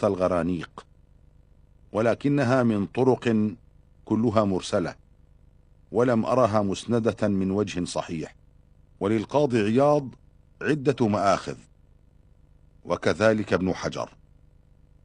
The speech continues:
وللشيخ الألباني رحمه الله رسالة بعنوان نصب المجانيق لنسف قصة الغرانيق، خرج فيها أحاديث القصة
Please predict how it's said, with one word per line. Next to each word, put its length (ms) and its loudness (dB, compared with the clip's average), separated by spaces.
وللشيخ 580 0
الألباني 760 2
رحمه 460 0
الله 500 2
رسالة 460 2
بعنوان 760 2
نصب 400 -2
المجانيق 840 -2
لنسف 400 -4
قصة 420 -2
الغرانيق، 760 -6
خرج 440 0
فيها 460 -2
أحاديث 480 -2
القصة 480 -6